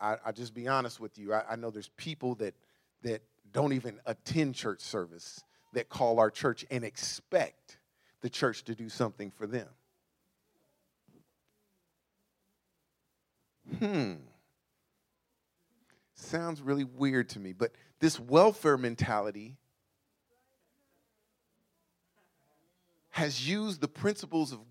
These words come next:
God as a welfare system.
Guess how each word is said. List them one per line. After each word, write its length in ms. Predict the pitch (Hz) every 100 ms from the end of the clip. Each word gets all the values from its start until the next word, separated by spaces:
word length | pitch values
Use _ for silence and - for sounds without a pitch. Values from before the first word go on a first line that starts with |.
| 113
God 500 | 151 165 104 95 104 _ _ _ _ _ _ _
as 160 | 143 135
a 60 | 135
welfare 560 | 123 170 151 - 107
system. 440 | - 107 87 -